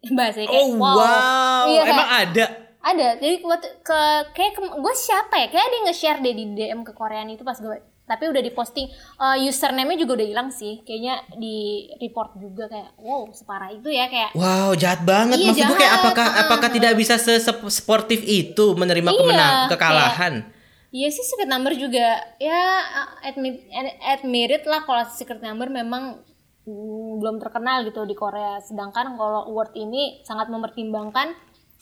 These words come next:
Speaker 1: exposure lo di
Speaker 2: Popularitas
Speaker 1: Korea.
Speaker 2: ek-,
Speaker 1: Iya,
Speaker 2: domestik
Speaker 1: nah,
Speaker 2: ya.
Speaker 1: domestik. Jadi kayak, ya gue merasa yang itu sih mungkin, gue nggak tahu ini asumsi gue sih, bisa jadi salah. Mungkin fans-fans yang Secret Number kan menggeliat banget nih ya.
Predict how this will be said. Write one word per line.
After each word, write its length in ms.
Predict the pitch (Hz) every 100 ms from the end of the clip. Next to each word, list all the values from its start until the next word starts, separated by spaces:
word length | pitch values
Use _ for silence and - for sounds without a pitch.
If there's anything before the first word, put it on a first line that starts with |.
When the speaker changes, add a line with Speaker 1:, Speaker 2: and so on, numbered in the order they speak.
| - -
Speaker 1:
exposure 460 | 226 - 117 147
lo 60 | 143
di 100 | 156
Speaker 2:
Popularitas 320 | 143 143 -
Speaker 1:
Korea. 220 | 220 220
Speaker 2:
ek-, 100 | -
Speaker 1:
Iya, 180 | 285 294
Speaker 2:
domestik 500 | 277 233 226 220 196
Speaker 1:
nah, 140 | 110 101
Speaker 2:
ya. 200 | 131 123 127
Speaker 1:
domestik. 640 | 220 226 240 - 240 220 214
Jadi 180 | 214 247
kayak, 280 | 262 226 214 _ _ _ _ _
ya 160 | 247 247
gue 300 | 254 247 294
merasa 320 | 427 311 302 427 466 -
yang 260 | 240 233
itu 240 | 294 320 403
sih 260 | - 311
mungkin, 320 | 349 277 277 339 -
gue 200 | 269 262
nggak 100 | 427
tahu 120 | 320 320
ini 80 | 403
asumsi 300 | 302 269 254
gue 200 | 208 220
sih, 260 | 226 220 214
bisa 160 | 208
jadi 160 | 226 220
salah. 240 | - 202
Mungkin 240 | 226 247 415
fans-fans 400 | 392 302 247 233
yang 200 | 240 214
Secret 240 | 220 254 240
Number 240 | 226 226
kan 160 | 392 453
menggeliat 400 | 294 247 220 214
banget 240 | 202 208
nih 140 | 226
ya. 80 | 220